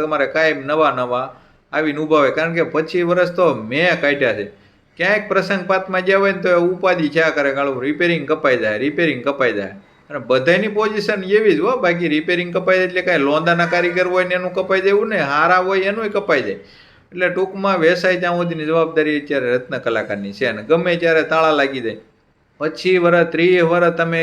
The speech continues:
હીરામાં કામ કરો, ગેટની બહાર નીકળો એટલે પાછા નવરા ધૂપ. ઘાસીના બળદ જેવી હાલત હોય ને તો એ રત્ન કલાકારની. ગમે એટલે આંટા મારે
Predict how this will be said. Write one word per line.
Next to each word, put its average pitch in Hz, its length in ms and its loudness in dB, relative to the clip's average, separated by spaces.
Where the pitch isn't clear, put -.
હીરામાં 156 420 0
કામ 156 300 0
કરો, 180 180 2
ગેટની 175 480 0
બહાર 170 120 4
નીકળો 180 320 0
એટલે 139 260 -2
પાછા 165 320 0
નવરા 151 320 2
ધૂપ. 151 240 2
ઘાસીના 175 580 0
બળદ 180 320 4
જેવી 156 280 2
હાલત 165 280 0
હોય 180 180 0
ને 135 60 -4
તો 139 200 -2
એ 143 40 0
રત્ન 156 340 -2
કલાકારની. 113 540 -2
ગમે 180 280 0
એટલે 160 200 -2
આંટા 160 280 -2
મારે 156 180 2